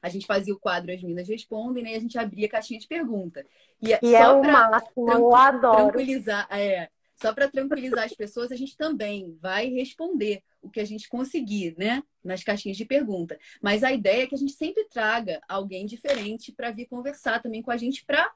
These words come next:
Speaker 1: é, melhorar, né, essa conversa, pra gente ir deixando esse tema quente, né? Porque o nosso interesse, na verdade, é difundir ao máximo possível esse tipo de conhecimento, né? Então, a gente quer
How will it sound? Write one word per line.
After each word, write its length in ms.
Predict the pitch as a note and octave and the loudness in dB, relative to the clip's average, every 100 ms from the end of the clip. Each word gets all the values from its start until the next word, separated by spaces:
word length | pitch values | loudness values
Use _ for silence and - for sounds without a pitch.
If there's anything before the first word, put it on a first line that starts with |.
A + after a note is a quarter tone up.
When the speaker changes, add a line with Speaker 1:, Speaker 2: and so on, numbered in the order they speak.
| _ _ _ _ | _ _ _ _
Speaker 1:
é, 360 | - C4+ C4 C4 | -8 -6 -4 -2
melhorar, 500 | C4+ G4+ B4 E4 C#4+ | 0 0 0 0 0
né, 200 | B3+ A3 | -4 -6
essa 220 | G3 G#3+ | -10 -12
conversa, 640 | G#3 A3+ G3+ G#3 G3+ G3+ F#3+ | -14 -12 -6 -4 -4 -6 -12
pra 140 | G3 | -12
gente 260 | A3 A3+ B3 | -12 -10 -8
ir 160 | C4+ - _ | -8 -10 _
deixando 320 | B3 C4 C4+ | -2 0 0
esse 140 | C#4 C#4+ | 0 -2
tema 260 | C#4 C#4 - | 2 2 2
quente, 420 | - A#3 G#3+ - | 0 0 0 -4
né? 120 | F3 F#3 | -8 -8
Porque 120 | - | -6
o 40 | |
nosso 240 | G3+ A#3+ C4+ | -2 -2 -2
interesse, 440 | C4 G#3+ G3+ G#3 | 0 2 0 -2
na 100 | F#3+ | -8
verdade, 420 | F3 F3 G3+ B3 | -8 -4 -2 -2
é 40 | B3+ | -4
difundir 440 | C4+ D4 C#4+ C#4 | -8 -2 0 2
ao 80 | C#4+ | 0
máximo 360 | A#3 D4 E4 F4 | 0 -2 -4 -12
possível 640 | F4+ - B3+ B3+ C4 C#4+ _ _ _ | -14 -10 -6 -4 -6 -10 _ _ _
esse 220 | B3 B3+ | -2 -2
tipo 240 | - C#4+ C#4 | -6 -6 -6
de 80 | - | -4
conhecimento, 800 | C4+ B3+ C#4+ G4 D4 A3+ G#3 F3 | -2 -2 -4 0 0 0 -4 -4
né? 80 | |
Então, 180 | F3 G#3 | -4 -4
a 40 | A#3 | -2
gente 260 | C#4 D#4+ | -2 -2
quer 400 | - G#3+ G#3 B3+ | -2 2 4 2